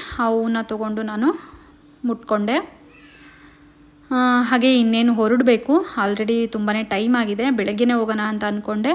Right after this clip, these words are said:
ಆ, ಆದರೆ ಪಾಪು ಸ್ವಲ್ಪ ಹಠ ಮಾಡ್ತಾ ಇರ್ತಾನಲ್ವ, so ಹಂಗಾಗಿ ಸ್ವಲ್ಪ ಯಾವಾಗಲೂ ಲೇಟೇ ಆಗುತ್ತೆ. ಹಾಗೆ ನಾನು ನೈವೇದ್ಯಕ್ಕೆ ಹೋಳಿಗೆ ಮಾಡಬೇಕಿತ್ತು. ಆಮ್, ಇನ್ನೇನು ಅಮ್ಮನ ಮನೆಗೆ ಹೋಗ್ತಾ ಇದ್ದೀನಲ್ವ, so ಅಲ್ಲೇ ಹೋಳಿಗೆ ಮಾಡ್ತಾರೆ ಬಿಡು ಅಂತ ಹೇಳ್ಬಿಟ್ಟು ನಾನು ನೈವೇದ್ಯಕ್ಕೆ, ಆ,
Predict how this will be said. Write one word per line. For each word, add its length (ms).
ಆ, 420
ಆದರೆ 240
ಪಾಪು 360
ಸ್ವಲ್ಪ 260
ಹಠ 240
ಮಾಡ್ತಾ 280
ಇರ್ತಾನಲ್ವ, 380
so 60
ಹಂಗಾಗಿ 380
ಸ್ವಲ್ಪ 260
ಯಾವಾಗಲೂ 340
ಲೇಟೇ 280
ಆಗುತ್ತೆ. 380
ಹಾಗೆ 240
ನಾನು 240
ನೈವೇದ್ಯಕ್ಕೆ 540
ಹೋಳಿಗೆ 380
ಮಾಡಬೇಕಿತ್ತು. 640
ಆಮ್, 420
ಇನ್ನೇನು 360
ಅಮ್ಮನ 200
ಮನೆಗೆ 240
ಹೋಗ್ತಾ 240
ಇದ್ದೀನಲ್ವ, 320
so 60
ಅಲ್ಲೇ 220
ಹೋಳಿಗೆ 260
ಮಾಡ್ತಾರೆ 440
ಬಿಡು 200
ಅಂತ 180
ಹೇಳ್ಬಿಟ್ಟು 440
ನಾನು 520
ನೈವೇದ್ಯಕ್ಕೆ, 680
ಆ, 40